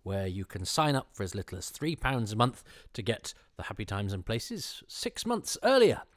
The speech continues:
and the other ones a month to six weeks earlier, plus other exclusives, interviews, bonus releases,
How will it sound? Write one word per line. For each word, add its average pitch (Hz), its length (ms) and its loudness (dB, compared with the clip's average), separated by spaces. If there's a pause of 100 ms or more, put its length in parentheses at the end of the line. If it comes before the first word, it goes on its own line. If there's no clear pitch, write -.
(340)
and 98 360 -2
the 104 180 -4
other 107 160 0
ones 95 320 -4
a - 20 -2
month - 360 -8
to - 60 -8
six - 300 -10
weeks - 300 -10
earlier, 90 300 -4
plus - 340 -2 (360)
other 107 300 0
exclusives, - 760 -4 (100)
interviews, 117 640 -4
bonus 113 480 -2
releases, 110 540 -4